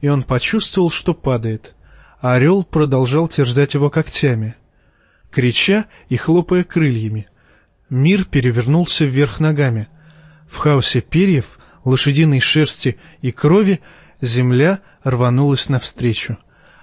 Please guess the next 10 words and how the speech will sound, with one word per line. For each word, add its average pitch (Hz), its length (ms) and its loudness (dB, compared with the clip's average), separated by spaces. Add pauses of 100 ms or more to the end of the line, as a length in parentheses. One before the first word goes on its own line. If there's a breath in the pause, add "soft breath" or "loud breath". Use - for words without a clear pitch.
(300 soft breath)
Опомнившись, 180 840 0
он 165 140 2
сообразил, 127 720 0
что - 260 -2
лежит 127 400 0
ничком 160 460 0
со 127 200 0
ртом, 165 360 0
полным 131 480 0
грязи 156 460 2